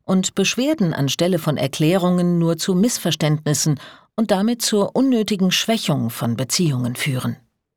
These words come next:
Doktor Monika Hein verfügt über einen breiten sozialen Erfahrungsschatz.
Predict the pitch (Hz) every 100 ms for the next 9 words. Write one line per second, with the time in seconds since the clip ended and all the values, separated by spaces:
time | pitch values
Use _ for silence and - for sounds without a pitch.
0 | _ _ _ _ _ _ - - - 226
1 | - 262 285 302 - 208 180 220 226 208
2 | 202 247 240 - 208 202 190 185 170 139
3 | 175 214 196 156 160 - 135 147 147 139
4 | 160 175 151 123 120 - - - -